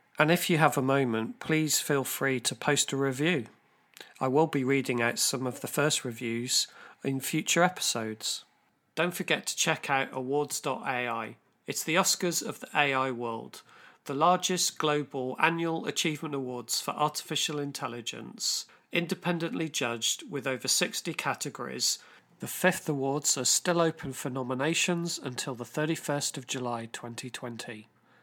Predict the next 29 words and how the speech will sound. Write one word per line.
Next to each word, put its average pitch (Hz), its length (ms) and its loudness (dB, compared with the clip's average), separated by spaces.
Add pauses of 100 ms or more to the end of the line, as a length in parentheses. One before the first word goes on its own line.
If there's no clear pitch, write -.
(120)
And 117 160 -8
best 160 300 2
of 123 100 -6
all, 151 240 -2 (220)
it's - 160 -2
free 127 240 -2
to 127 180 -4
enter. 113 380 -10 (640)
If - 180 2
you 208 120 6
have 180 200 6
an 147 120 4
idea 135 580 2
for - 200 -2
a 127 40 0
topic - 420 -2
of 131 160 -6
discussion 127 720 0 (380)
or 156 380 6 (200)
would 147 160 2
like 135 200 2
to 135 80 -6
be 131 180 0
a 127 40 -2
guest 127 260 4
speaker 208 440 4
on 120 120 2
the 113 60 0
show, 120 440 -2